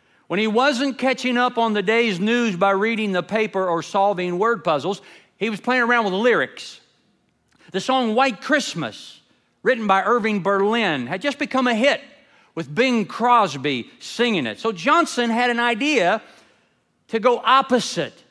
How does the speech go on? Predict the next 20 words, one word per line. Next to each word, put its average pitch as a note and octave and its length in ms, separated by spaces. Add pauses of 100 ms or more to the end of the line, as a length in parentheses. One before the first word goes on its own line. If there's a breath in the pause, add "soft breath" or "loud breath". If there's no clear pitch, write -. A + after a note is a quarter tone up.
(420)
to B3+ 100
tap D#4 320
into D4 260
the C4+ 160
other D4 240
side A#3 360
of F#3+ 200
Christmas, D#3+ 840
one B3 240
that B3+ 140
we B3 100
don't B3 160
like A#3+ 200
to A3+ 120
acknowledge, F#3 640
but E3+ 140
everyone G#3 560
knows F#3+ 420
it's D3 240
there. C#3+ 400